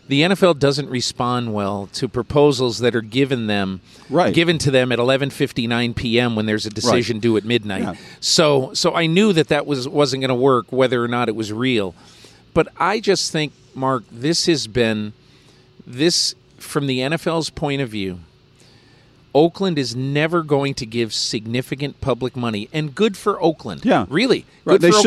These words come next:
Speaker 1: Oakland.
Speaker 2: have done it in ninety-five,
Speaker 1: They,
Speaker 2: in
Speaker 1: right.
Speaker 2: my mind.
Speaker 1: They're never gonna give significant public money, and the N F L has proven again and again that they are going to choose stadiums
Speaker 2: Yeah.
Speaker 1: over fans.
Speaker 2: Right.
Speaker 1: They're gonna do that. They're gonna say,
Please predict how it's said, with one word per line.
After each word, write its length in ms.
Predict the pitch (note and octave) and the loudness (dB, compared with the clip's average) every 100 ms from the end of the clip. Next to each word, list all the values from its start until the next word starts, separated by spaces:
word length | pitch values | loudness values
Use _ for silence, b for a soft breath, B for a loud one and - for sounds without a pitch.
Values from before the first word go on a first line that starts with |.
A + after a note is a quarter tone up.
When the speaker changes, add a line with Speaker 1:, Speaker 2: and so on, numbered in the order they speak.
| G3+ | 8
Speaker 1:
Oakland. 40 | |
Speaker 2:
have 120 | F#3 | 6
done 160 | F3+ F3+ | 6 6
it 140 | F3 | 6
in 60 | F3+ | 6
ninety-five, 580 | F3 F3+ F#3+ F#3 A3 G#2 | 6 6 4 2 2 2
Speaker 1:
They, 60 | |
Speaker 2:
in 20 | F#3+ | 2
Speaker 1:
right. 80 | |
Speaker 2:
my 100 | G#3+ | 2
mind. 240 | G3+ F3+ D3 | 2 0 2
Speaker 1:
They're 180 | C#3+ E3 | 2 2
never 380 | D#3 E3+ A3 | 2 2 2
gonna 160 | G#3+ G#3 | 2 2
give 220 | F#3 F3 | 2 0
significant 560 | - F3 D#3+ D#3 E3 - | 0 -2 -4 -4 -6 -2
public 340 | D#3 C#3+ C#3 | -2 -2 -6
money, 340 | A#2+ A2+ A2 - | -4 -4 -6 -6
and 160 | C3+ C3+ | -6 -4
the 160 | C3 | -4
N 160 | C#3 D3+ | -2 -2
F 180 | G3 - | 0 0
L 360 | D#3+ B2+ C#3 - _ b b b | 0 0 -4 -10 _ b b b
has 340 | D#3+ E3 D#3 | 0 2 0
proven 640 | - - G3 G#3 C#3+ C#2 - b b b b b - | -6 -2 2 2 -2 -10 -12 b b b b b -4
again 540 | C3 A2 C3 D3 E3 | -4 0 2 2 0
and 200 | E3+ E3 | -4 -4
again 440 | D#3+ E3 D#3 F#2 F#2 | -2 0 -2 -4 -2
that 180 | A#2 G#2 | -2 2
they 180 | B2 C#3+ | 2 2
are 80 | |
going 280 | E3 E3+ F3 | 2 2 2
to 100 | F#3 | -2
choose 640 | - - A#3 F3+ A#2+ - - b - | -4 -2 0 0 0 -4 -10 b -10
stadiums 760 | - - F#3 B2+ F#2+ A2+ - | -2 2 2 2 -2 -4 0
Speaker 2:
Yeah. 260 | B3+ E4 B2+ | 4 4 4
Speaker 1:
over 240 | C3+ C3+ C#3+ | 2 2 0
fans. 420 | E3+ D3+ G2 G2 | 0 0 -2 2
Speaker 2:
Right. 240 | D#3 C3 - - | 4 4 0 -12
Speaker 1:
They're 260 | A#2 D3 E3 | 0 2 2
gonna 200 | F#3 F3 | 2 2
do 180 | F#3+ F3+ | 4 4
that. 200 | C#3 - | 2 0
They're 240 | C3+ D#3 | 2 2
gonna 160 | F#3 F3+ | 2 0
say, 380 | - E3 D3 | 2 2 2